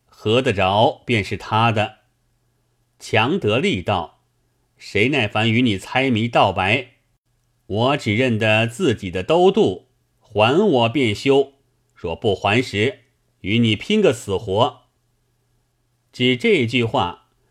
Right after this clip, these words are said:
众人已知不是强得利的兜肚了，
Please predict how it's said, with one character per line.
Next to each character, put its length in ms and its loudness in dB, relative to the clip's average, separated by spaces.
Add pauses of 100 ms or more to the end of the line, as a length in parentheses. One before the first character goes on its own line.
(260)
众 200 2
人 220 0
已 240 -2
知 440 -4 (200)
不 160 -4
是 180 -4
强 440 -4
得 240 -2
利 180 -2
的 140 -8
兜 280 0
肚 240 0
了， 280 -8